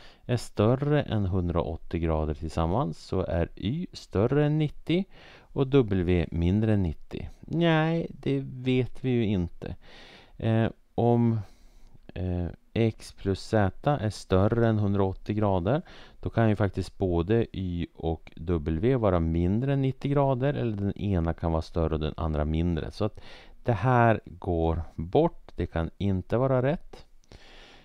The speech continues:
Eh, B då, om x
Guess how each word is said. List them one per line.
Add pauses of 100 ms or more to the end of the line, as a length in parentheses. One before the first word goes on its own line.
(140)
Eh, (240)
B
då,
om
x